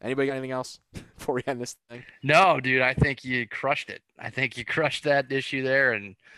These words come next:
Speaker 2: beat it into a, into the ground in a
Speaker 1: Hit the
Speaker 2: good
Speaker 1: ground.
Speaker 2: way.
Speaker 1: <laughs>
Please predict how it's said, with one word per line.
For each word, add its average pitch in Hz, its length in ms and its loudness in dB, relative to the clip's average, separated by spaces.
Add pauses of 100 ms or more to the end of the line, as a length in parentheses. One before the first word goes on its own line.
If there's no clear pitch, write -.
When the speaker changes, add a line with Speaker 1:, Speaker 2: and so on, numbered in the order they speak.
(680)
Speaker 2:
beat 139 160 0
it 143 100 2
into 139 300 2
a, 135 60 0 (220)
into 139 140 -2
the 131 80 0
ground 135 280 2
in 135 60 0
a - 20 2
Speaker 1:
Hit 131 80 0
the 135 100 0
Speaker 2:
good 127 60 -6
Speaker 1:
ground. 127 280 2
Speaker 2:
way. - 80 -6
Speaker 1:
<laughs> - 40 -18